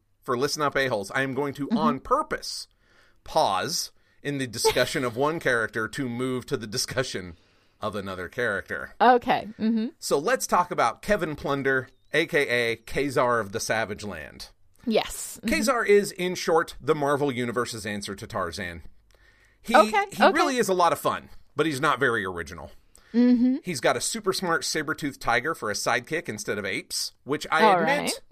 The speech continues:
Speaker 1: is
Speaker 2: Mm-hmm.
Speaker 1: pretty dope.
Speaker 2: <laughs>
Speaker 1: But otherwise, he's Tarzan.
Speaker 2: Yeah.
Speaker 1: To keep it brief, Kevin Renigold is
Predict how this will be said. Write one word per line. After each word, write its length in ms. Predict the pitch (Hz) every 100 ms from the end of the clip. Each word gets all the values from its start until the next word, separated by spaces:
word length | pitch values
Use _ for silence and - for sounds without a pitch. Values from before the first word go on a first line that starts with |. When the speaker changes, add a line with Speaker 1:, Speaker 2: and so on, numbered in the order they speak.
| _ _ -
Speaker 1:
is 80 | 226
Speaker 2:
Mm-hmm. 60 |
Speaker 1:
pretty 240 | 233 180 160
dope. 360 | 123 92 - - - - _ _ 240
Speaker 2:
<laughs> 580 | 311 330 330 - 330
Speaker 1:
But 140 | - 160
otherwise, 600 | 196 196 185 175 170 -
he's 200 | - 185
Tarzan. 540 | - 180 165 110 - - - _ _ _ _ -
Speaker 2:
Yeah. 460 | 208 311 349 208 131
Speaker 1:
To 80 |
keep 120 | 214 269
it 100 | 190
brief, 400 | 196 90 - _ _
Kevin 320 | - 196 247
Renigold 580 | 233 214 165 110 107 104
is 340 | 139 127 113